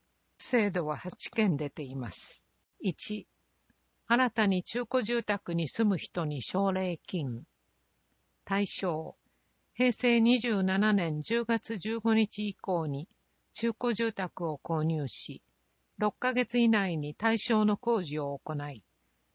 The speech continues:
生駒市の住民となった所有者、市内転居も含む。対象工事、耐震改修、省エネルギー改修、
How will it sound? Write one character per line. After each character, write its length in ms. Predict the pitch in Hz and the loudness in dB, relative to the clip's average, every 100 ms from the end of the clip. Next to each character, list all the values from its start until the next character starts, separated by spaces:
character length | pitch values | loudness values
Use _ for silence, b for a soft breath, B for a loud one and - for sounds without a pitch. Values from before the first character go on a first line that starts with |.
| _ _ _ _ - | _ _ _ _ -2
生 100 | 208 | 4
駒 280 | 240 240 | 6 6
市 180 | 240 - | 4 4
の 180 | 202 196 | 2 2
住 240 | 185 240 | 4 6
民 220 | 233 233 220 | 8 8 6
と 160 | 214 | 4
な 140 | 208 208 | 4 2
っ 40 | - | -2
た 120 | 151 | -4
所 220 | - 165 | -2 -2
有 160 | 190 156 | 0 -2
者、 220 | - 143 - _ _ _ _ _ - | -4 -12 -14 _ _ _ _ _ -12
市 200 | - 220 | 2 4
内 200 | 226 220 | 6 2
転 360 | - 220 196 | 2 2 2
居 160 | - 165 | 2 -2
も 160 | 135 127 | -2 -6
含 360 | - - 143 | -10 -6 -6
む。 120 | 120 _ _ _ _ _ _ _ _ _ _ _ _ _ _ _ _ _ - | -6 _ _ _ _ _ _ _ _ _ _ _ _ _ _ _ _ _ -2
対 180 | 226 | 0
象 240 | 226 240 202 | 2 0 -2
工 300 | - 185 151 | -2 -2 -2
事、 220 | - 127 _ _ _ _ _ _ _ _ - | -6 -16 _ _ _ _ _ _ _ _ -2
耐 200 | 240 240 | 2 2
震 320 | - 240 214 | 4 6 6
改 260 | - 214 202 | 2 0 -2
修、 480 | - 170 156 107 - _ _ _ - | -4 -6 -6 -10 -20 _ _ _ -14
省 360 | - 233 233 | -2 2 4
エ 120 | 233 | 4
ネ 140 | 226 220 | 4 4
ル 160 | 214 | 2
ギ 360 | 180 202 202 185 | 0 -2 -4 -6
ー 60 | - | -6
改 200 | 196 143 | -6 -4
修、 460 | - - 139 123 | -4 -4 -6 -12